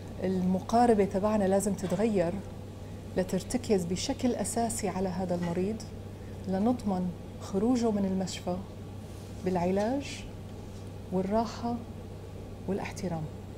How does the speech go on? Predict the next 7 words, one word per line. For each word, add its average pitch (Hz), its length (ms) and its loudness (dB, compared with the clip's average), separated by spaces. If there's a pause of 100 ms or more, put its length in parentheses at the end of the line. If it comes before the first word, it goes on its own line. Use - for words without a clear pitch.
(640)
فإذا 185 360 2
وصلنا، 180 800 4 (840)
آه، 180 80 -2
لهون 185 540 2 (580)
واقتربنا 196 680 2
من 180 280 0
إقلاع 196 460 0